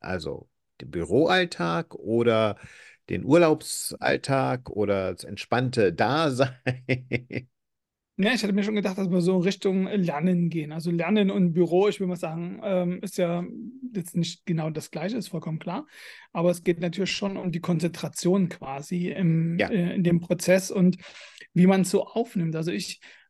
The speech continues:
Speaker 2: ähm, man hat ja so Gefühl, wie man, wie man lernt und wo man, wie man gerne lernt. Und ich habe immer das Gefühl, zumindest bei mir, es lernt sich irgendwie im Sommer leichter als im Winter.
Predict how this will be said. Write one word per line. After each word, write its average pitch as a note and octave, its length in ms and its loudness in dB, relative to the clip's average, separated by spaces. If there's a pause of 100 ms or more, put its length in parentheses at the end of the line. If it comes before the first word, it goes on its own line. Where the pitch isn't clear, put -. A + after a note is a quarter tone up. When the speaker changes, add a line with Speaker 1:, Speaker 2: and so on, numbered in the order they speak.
(120)
Speaker 2:
ähm, F#3+ 920 4 (720)
man F#3 320 4
hat A3 140 2
ja G3 340 2
so G3+ 260 2 (240)
Gefühl, A#3 720 0
wie G3 120 0
man, F#3+ 600 -2
wie G3 240 -2
man G3 240 0
lernt F#3+ 380 -2
und F3 340 -2
wo F3+ 180 2
man, E3+ 380 0
wie F3 140 0
man D#3+ 260 -2
gerne G3 240 -2
lernt. E3 380 -6 (460)
Und F#3 120 0
ich F3+ 200 -4
habe G3 140 -4
immer G#3 140 6
das G3+ 220 0
Gefühl, A3 320 0
zumindest G3 560 0
bei D#3+ 100 2
mir, F3+ 240 2
es - 200 -8
lernt G3 260 0
sich - 160 -6
irgendwie F#3 300 2
im F3 140 2
Sommer F3 320 2
leichter D#3 480 -6
als G3+ 240 -8
im E3 120 0
Winter. G#3 320 -2